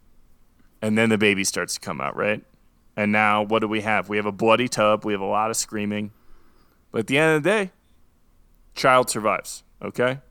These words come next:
Still miracle of life. Everything came out right. Could have probably been maybe a little bit better planned. <laughs>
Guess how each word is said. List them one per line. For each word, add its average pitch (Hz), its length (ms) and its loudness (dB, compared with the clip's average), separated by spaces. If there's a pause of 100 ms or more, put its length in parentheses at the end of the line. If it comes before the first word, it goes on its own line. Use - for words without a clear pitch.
(400)
Still 117 440 0 (120)
miracle 113 480 -4
of 104 120 -8
life. 117 380 0 (100)
Everything 104 300 -8
came 113 260 -8
out 113 160 -2
right. 120 260 -2 (1120)
Could 165 240 0
have 147 240 -2
probably 123 540 0
been 110 480 -4
maybe 107 340 -4
a 117 80 -2
little 117 160 -4
bit 117 140 -6
better 117 240 -2
planned. 95 420 -10 (720)
<laughs> - 80 -4